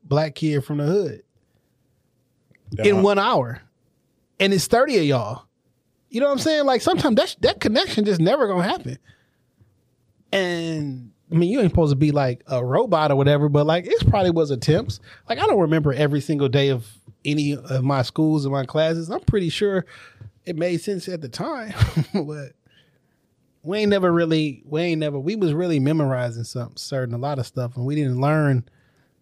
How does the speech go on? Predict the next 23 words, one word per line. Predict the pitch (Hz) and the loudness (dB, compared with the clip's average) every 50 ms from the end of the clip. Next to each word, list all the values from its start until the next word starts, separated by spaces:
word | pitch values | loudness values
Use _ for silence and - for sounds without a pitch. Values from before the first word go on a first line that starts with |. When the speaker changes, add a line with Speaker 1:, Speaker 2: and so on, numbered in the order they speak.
| _ _ - | _ _ -12
Speaker 1:
a | - | -8
lot. | 127 135 127 120 117 113 - _ _ _ _ _ _ - | -4 -4 -4 -4 -6 -10 -16 _ _ _ _ _ _ -4
Like, | 151 143 135 - | -2 -2 0 0
sometimes | - 170 165 147 - 160 151 147 139 131 | 0 0 0 0 0 0 2 2 0 0
our, | 143 139 143 139 - - _ - | 0 0 0 -2 -4 -8 _ 0
in | 135 127 | 2 2
my | 131 127 117 110 - - | 2 2 0 -4 -6 -8
opinion, | 135 113 - - 151 139 131 123 120 120 127 - - _ _ _ _ _ _ _ _ _ _ _ - | -8 -6 -4 -2 -2 0 0 -2 -2 -6 -8 -12 -18 _ _ _ _ _ _ _ _ _ _ _ -4
like, | 156 131 123 123 120 - _ _ _ - - - - _ _ _ _ _ _ | -2 0 0 0 -4 -8 _ _ _ -20 -20 -20 -20 _ _ _ _ _ _
we | - 135 190 220 | 2 4 4 4
base | 165 147 165 160 147 - | 2 2 2 0 0 0
intelligence | 151 135 120 - 160 180 170 156 135 127 131 127 120 - - | 0 0 0 2 2 2 2 0 0 -2 -2 -4 -4 -4 -2
on | 147 139 135 131 123 120 120 117 131 - _ _ _ _ - | 0 0 2 2 0 0 -2 -4 -6 -8 _ _ _ _ -8
how | - - 160 147 | -2 -2 0 2
much | 151 147 131 120 | 2 0 0 0
you | 151 151 | 0 0
can | 139 - 127 | 0 0 -2
remember | 117 117 113 127 160 165 147 127 123 120 117 - - _ _ _ _ _ _ _ - | -2 0 0 2 2 2 0 -2 -4 -6 -8 -10 -16 _ _ _ _ _ _ _ -20
versus, | 156 123 131 147 143 143 127 - - 131 127 123 123 120 113 - - - | -6 -2 0 2 2 2 0 0 0 0 0 0 -2 -4 -6 -8 -12 -6
you | 156 139 | -4 -2
know, | 120 120 | -2 -2
can | 117 - 170 170 190 | -2 -4 -4 -4 -4
you | 240 262 233 190 147 | -4 -6 -8 -10 -12